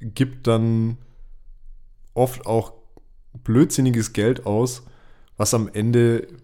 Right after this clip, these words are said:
okay, vielleicht den Beschenkten dann schon irgendwie freut und keine Ahnung was, aber jetzt zum Beispiel, wenn ich, also ich nehme jetzt mal, ich nehme jetzt mal meinen Bruder und mich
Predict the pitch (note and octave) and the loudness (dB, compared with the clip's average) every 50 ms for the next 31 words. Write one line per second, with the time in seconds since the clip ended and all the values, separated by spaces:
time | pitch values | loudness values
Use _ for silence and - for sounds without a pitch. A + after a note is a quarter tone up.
0 | - - - - - - - - - - - - - D3 D3 D3+ D3 - B2+ A2+ | -20 -20 -20 -20 -18 -16 -16 -12 -10 -8 -8 -2 0 2 2 2 2 2 2 4
1 | A#2 C3 D3 D3 - - - - A#2+ A#2+ A#2 A#2+ A#2+ - B2+ B2 B2 - A2+ G2+ | 4 4 2 2 -2 -4 -4 -2 0 0 0 0 0 0 -2 -4 -4 -4 -4 -2
2 | G#2+ G#2+ G#2+ - - A2+ A#2 A#2+ A#2+ A2+ A2 G2+ - A2 A2 A2 A2 G#2 G2+ - | -2 -2 -2 -2 0 0 0 0 0 -2 -4 -6 -6 -6 -4 -4 -2 -4 -4 -4
3 | - - G2+ A#2 C3 C#3+ D3 C#3+ C#3+ A#2+ G#2+ G#2 G#2+ - A2 G#2 G2 A2+ B2+ B2+ | -2 2 4 4 4 4 4 2 0 -4 -6 -6 -6 -6 -4 -4 -2 -2 -2 0
4 | A#2+ A#2 B2 - - A2+ A2 A#2 - - - A#2+ A#2+ A#2+ B2 C3 A#2+ A#2+ B2+ B2+ | -2 -2 -4 -2 0 0 2 2 0 0 0 0 0 0 2 2 2 4 2 2
5 | A#2+ - A#2+ G#2+ A#2+ A2+ A2 B2+ B2+ B2 A#2+ - A2+ G#2+ G#2+ G#2+ - - - B2+ | 2 0 -2 0 0 2 4 4 4 4 4 2 0 -2 0 -2 -4 -4 -2 0
6 | B2 B2+ A#2+ - A2 G#2 G#2 G2+ F#2+ - G#2+ G2+ G2+ E2+ E2+ F2 F2+ - - | 2 2 2 2 0 0 2 0 0 0 -2 -2 -2 -4 -4 -6 -8 -8 -12